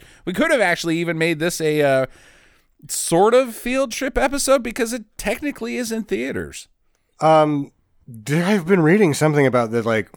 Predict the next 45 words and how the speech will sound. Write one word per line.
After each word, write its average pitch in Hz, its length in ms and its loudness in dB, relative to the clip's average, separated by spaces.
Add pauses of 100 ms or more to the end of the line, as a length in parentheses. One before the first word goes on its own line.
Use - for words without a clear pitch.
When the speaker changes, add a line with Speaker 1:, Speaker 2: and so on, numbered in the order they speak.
(760)
Speaker 2:
Dune's 147 420 4
not 135 240 2
gonna 127 160 0
be 127 100 2
on 120 120 4
H 120 180 0
B 123 80 0
O 113 80 2
Max. 113 240 0
They're 117 80 -4
like, 113 220 -2
"Nope, 170 280 2 (140)
Godzilla 180 540 4
killed 175 320 2
it 170 40 2
at 170 40 -2
the 151 100 -6
theater, 180 320 6
so 160 160 0
we're 139 140 4
just 139 180 -2
gonna 135 260 2
put 139 220 -4
stuff 139 300 0
back 139 260 2
in 139 80 -2
the 117 80 -2
theaters." 156 480 0
I'm 139 80 0
like, 123 240 0 (460)
"That 131 320 -4 (520)
is 120 140 -8
how 135 160 2
bad 123 420 -2
people 131 300 -2
want 120 220 2
to 120 80 -4
go 123 100 4
back 110 240 0
to - 80 -18
the 120 80 -6
theater?" 117 320 0
Speaker 1:
Yeah, 113 280 2 (360)
yeah. 113 300 0 (180)
Speaker 2:
Wow. 107 380 0